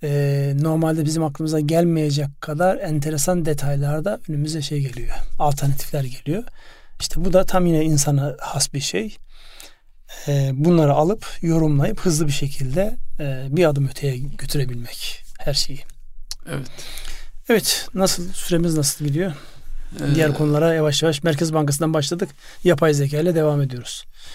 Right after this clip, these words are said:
Speaker 1: Yani yapay
Speaker 2: sanıyorum
Speaker 1: zeka
Speaker 2: bir on
Speaker 1: konusu,
Speaker 2: dakikamız var.
Speaker 1: dijitalleşme, yani bütün böyle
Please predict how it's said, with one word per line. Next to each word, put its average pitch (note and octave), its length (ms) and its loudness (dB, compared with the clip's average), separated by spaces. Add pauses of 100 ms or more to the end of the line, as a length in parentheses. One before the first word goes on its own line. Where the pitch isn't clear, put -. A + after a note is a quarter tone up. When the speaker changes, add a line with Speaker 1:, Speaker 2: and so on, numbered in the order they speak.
(280)
Speaker 1:
Yani D#3 200 2
yapay E3+ 320 4
Speaker 2:
sanıyorum D#3+ 240 -2
Speaker 1:
zeka F3+ 180 4
Speaker 2:
bir - 80 -2
on D#3 80 0
Speaker 1:
konusu, C#3+ 200 -2
Speaker 2:
dakikamız C3 600 -8
var. - 300 -16 (240)
Speaker 1:
dijitalleşme, D3+ 1500 0 (340)
yani C#3 380 0
bütün D#3+ 340 0
böyle D3+ 400 2